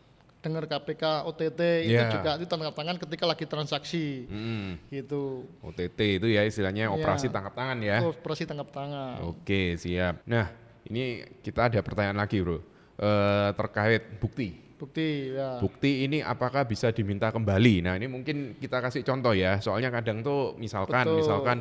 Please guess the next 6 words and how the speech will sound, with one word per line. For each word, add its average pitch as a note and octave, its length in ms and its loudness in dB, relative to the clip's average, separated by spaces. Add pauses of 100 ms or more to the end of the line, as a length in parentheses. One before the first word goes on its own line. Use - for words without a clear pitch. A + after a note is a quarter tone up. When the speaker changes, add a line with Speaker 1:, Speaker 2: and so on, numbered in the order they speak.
(340)
Speaker 2:
mobil A2+ 420 2 (440)
kita A2+ 260 -4
dicuri G#2+ 480 -6
ya. F#2 240 -4
Speaker 1:
Iya. D3+ 240 -2 (160)
Speaker 2:
Nah, F2+ 360 -2